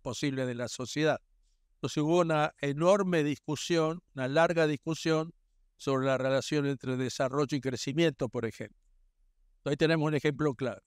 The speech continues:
Otro, yo diría, es el concepto de clase obrera, porque hubo una larga discusión durante todo el siglo pasado, por lo pronto,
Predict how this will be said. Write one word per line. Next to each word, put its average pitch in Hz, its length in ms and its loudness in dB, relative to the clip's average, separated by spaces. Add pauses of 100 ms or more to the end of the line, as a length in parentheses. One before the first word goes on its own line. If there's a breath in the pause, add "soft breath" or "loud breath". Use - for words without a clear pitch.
(840)
Otro, 190 300 4
yo 180 120 4
diría, 180 340 4
es 170 120 -2
el 156 100 2
concepto 160 640 0
de 139 140 0
clase 147 320 0
obrera, 139 440 0 (1080)
porque 127 800 -2 (1000)
hubo 143 240 0
una 127 220 2
larga 160 420 4
discusión 160 760 0 (360)
durante 123 400 -4
todo 147 260 2
el 117 140 -4
siglo 135 340 -2
pasado, 143 580 0 (220)
por 123 100 -12
lo 123 100 -2
pronto, 147 520 0